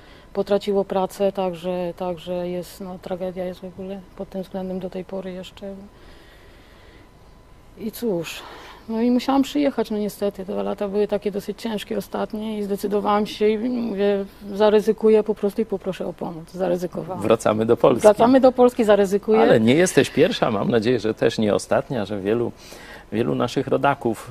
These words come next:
Speaker 2: mm, w szcz-, szczególnie właśnie w tym
Speaker 1: Mm.
Speaker 2: zamęcie ostatnich dwóch lat, myśli, że jednak może nie będzie tam tak dostatnio, nie będzie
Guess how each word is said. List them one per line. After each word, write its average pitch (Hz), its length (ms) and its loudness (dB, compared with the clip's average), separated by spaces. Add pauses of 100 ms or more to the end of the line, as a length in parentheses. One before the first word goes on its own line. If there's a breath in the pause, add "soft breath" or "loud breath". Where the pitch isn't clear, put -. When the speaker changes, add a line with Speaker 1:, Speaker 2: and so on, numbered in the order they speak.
Speaker 2:
mm, 107 480 -6
w - 80 -16
szcz-, - 140 -10
szczególnie 110 500 -2
właśnie 101 600 -4
w - 160 -20
tym 107 180 -4
Speaker 1:
Mm. 98 260 -4
Speaker 2:
zamęcie 110 500 2
ostatnich 107 480 0
dwóch 107 240 -4
lat, 104 300 -2 (680 loud breath)
myśli, 117 320 -2
że 107 120 0
jednak 127 380 2
może 113 540 -2 (100)
nie 95 100 -6
będzie 120 320 0
tam 107 220 -4
tak 95 260 -4
dostatnio, 113 640 -2
nie 95 140 -4
będzie 101 560 -2